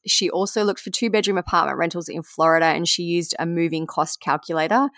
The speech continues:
She visited Priceline and searched for a rental car on January twenty-eight at eight seventeen A M, and this is right before she rented that Kia for the day. So all her Google searches are in the affidavit if you want to have a look. I'll just read out a few of them that are kind of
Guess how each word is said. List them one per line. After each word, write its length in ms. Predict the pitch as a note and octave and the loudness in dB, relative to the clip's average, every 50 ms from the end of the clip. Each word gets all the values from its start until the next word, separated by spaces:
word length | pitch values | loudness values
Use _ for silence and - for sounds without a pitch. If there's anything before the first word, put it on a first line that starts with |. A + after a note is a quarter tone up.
| - - - - - - - - _ - | -20 -20 -20 -20 -20 -20 -20 -20 _ -4
She 180 | - - G#3+ | -2 0 0
visited 380 | G3 F#3+ A3 G#3+ B3 B3 A#3 A#3 | 2 2 2 4 4 4 2 2
Priceline 580 | - - F#3 F3+ F#3 - - F#3 F3+ F3 E3+ D#3 | 4 6 6 6 6 4 0 0 2 2 2 2
and 180 | - F3 E3+ | 0 -2 -2
searched 420 | - - - E3 D#3 - - - - | -2 0 2 2 2 2 0 -4 -2
for 160 | - F3 E3+ | 0 0 0
a 180 | C#3 - E3 | 2 2 2
rental 260 | D#3 E3 E3 D#3+ - F3 | 2 2 0 0 -4 -8
car 400 | - - E3+ E3 D#3+ D3+ - D3 | -4 0 2 4 4 4 2 2
on 80 | E3+ | 0
January 300 | D#3+ - D#3+ D#3+ E3 E3 | 0 0 0 0 0 -2
twenty-eight 500 | D#3+ - - E3+ E3 D#3+ D#3+ D#3 D3+ D3+ - - | -4 -4 -4 -2 0 2 2 2 2 0 -4 -6
at 80 | - - - | -2 0 0
eight 180 | F3 - - | 0 0 -2
seventeen 480 | - - F3 D#3+ D#3+ D#3+ - D#3 D#3 D#3+ | -6 -6 -6 -6 -8 -10 -10 -10 -8 -6
A 160 | D#3+ E3 E3 | -4 -4 -4
M, 120 | F#3+ G#3+ | -2 -2
and 100 | G3+ F#3 | -4 -4
this 120 | F3 - - | -4 -6 -6
is 140 | F3 D#3 E3 | -8 -8 -4
right 320 | D#3 F3 E3 D3+ - - | 0 2 2 2 2 0
before 320 | E3 D#3 - - E3 D#3 | -6 -14 -8 -6 -6 -4
she 160 | D#3+ - - E3 | -4 -6 -8 -6
rented 340 | D#3 D#3 D#3 D#3 - D#3 | -6 -8 -6 -6 -10 -8
that 140 | C3+ D3 - _ _ - | -6 -6 -6 _ _ -16
Kia 240 | - D#3 D3+ C#3+ D3 | -12 -10 -8 -6 -8
for 180 | D#3 - - D#3 | -8 -10 -12 -10
the 120 | D3 D#3 | -10 -8
day. 380 | - B2 A#2 G#2+ G#2+ E2+ B2 D#3+ | -6 -4 -4 -4 -4 -6 -8 -10
So 360 | - - - F3 E3+ E3+ E3 E3 _ _ _ _ - | -10 -6 -2 -2 0 0 -2 -4 _ _ _ _ 2
all 180 | - A#3+ B3+ C#4+ | 6 6 6 8
her 120 | D#4+ D4 | 6 2
Google 280 | A3+ B3 B3 G#3+ G#3+ G#3+ | 2 2 -2 0 0 -2
searches 420 | G#3 - G3 F3 - - G3 F#3 | 0 0 -2 -2 0 -2 -4 -4
are 220 | F3 - E3+ F3 F3 | -2 2 2 2 2
in 80 | F3 | 2
the 100 | F3 F3 | 0 0
affidavit 520 | E3 E3 - - E3 E3 D#3+ E3 D#3+ D#3+ D#3 | -2 -2 -2 -4 -6 -4 -2 -2 -2 -4 -6
if 160 | E3 D#3 - | -8 -12 -10
you 80 | - D#3+ | -8 -6
want 140 | D#3+ D#3+ D#3+ | -6 -4 -6
to 40 | D#3+ | -6
have 200 | E3 F#3 D3 D3 | -6 -8 -6 -6
a 40 | |
look. 340 | D#3+ C#3+ D#3 D#3 E3 G3+ - | -6 -6 -4 -4 -4 -2 0
I'll 120 | F3 F3+ F#3 | 0 0 0
just 160 | A3 - - | 0 0 2
read 140 | C4 C4 B3 | 4 6 6
out 100 | A#3 G#3 | 4 2
a 40 | |
few 200 | - - - E3+ | 0 -4 -2 -2
of 140 | E3 D#3+ D3+ | -2 -2 -2
them 200 | D3+ D#3+ D#3+ D#3+ | -4 -4 -4 -2
that 140 | D3+ D3+ D#3 | -2 -2 -2
are 60 | D#3 | -2
kind 280 | D#3 - - D#3 D#3 D#3 | -6 -8 -8 -8 -6 -4
of 220 | D#3 D#3 D3+ D3+ | -6 -6 -8 -10